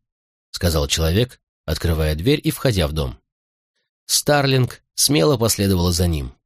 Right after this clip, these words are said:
а я гораздо менее уверенно за ней. Мой меч висел у бедра. Я был готов взяться за рукоять, но не хотел провоцировать столкновение. В очаге горел плавник. Большая часть дыма выходила в трубу,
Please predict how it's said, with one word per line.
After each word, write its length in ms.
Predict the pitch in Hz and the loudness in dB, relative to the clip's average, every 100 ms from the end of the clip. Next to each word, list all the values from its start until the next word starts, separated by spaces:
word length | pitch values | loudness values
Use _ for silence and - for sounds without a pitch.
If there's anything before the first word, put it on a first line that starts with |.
| _ _ | _ _
а 120 | - | -8
я 180 | 78 127 | -2 0
гораздо 400 | 143 143 117 107 | 0 0 2 2
менее 340 | 107 104 90 82 | 2 2 2 0
уверенно 680 | 80 120 147 147 147 139 - _ - | 2 2 2 2 2 0 -4 _ -10
за 260 | 69 95 | -2 0
ней. 380 | 131 78 60 - _ _ _ _ _ | 2 0 -4 -8 _ _ _ _ _
Мой 280 | 67 76 78 | -2 0 2
меч 340 | 87 135 - | 2 2 2
висел 320 | 151 - 82 | 0 0 -2
у 40 | 73 | -2
бедра. 400 | 82 73 67 - _ _ _ _ _ _ _ _ | -2 -2 -4 -6 _ _ _ _ _ _ _ _
Я 180 | 85 117 | 0 2
был 140 | 139 | 2
готов 280 | 131 147 120 | 2 0 0
взяться 320 | 95 127 - | 0 0 2
за 120 | 90 | 0
рукоять, 600 | 92 - 87 131 - - _ _ _ - | 0 0 0 0 -2 -10 _ _ _ -6
но 160 | 127 | -2
не 120 | 143 | -2
хотел 440 | 127 127 - 165 110 | -2 -4 0 0 0
провоцировать 640 | 98 95 98 104 92 95 | 0 0 0 0 0 0
столкновение. 760 | - 104 131 131 85 65 62 - _ _ _ _ _ _ _ _ - | 0 0 0 0 0 -6 -10 -16 _ _ _ _ _ _ _ _ -14
В 140 | 65 | -4
очаге 440 | 80 - 92 143 | 0 0 2 2
горел 320 | 117 98 92 90 | 2 2 2 0
плавник. 600 | 85 82 76 65 - _ _ _ _ _ _ _ _ _ _ _ | 0 -2 -2 -6 -14 _ _ _ _ _ _ _ _ _ _ _
Большая 440 | 82 135 170 139 127 | -2 0 0 0 2
часть 360 | - 135 92 | 2 0 0
дыма 420 | 117 151 87 65 - _ | 2 2 0 -4 -10 _
выходила 440 | 80 - 90 101 101 | -6 -2 0 2 0
в 80 | |
трубу, 400 | - 147 104 64 | 0 0 0 -4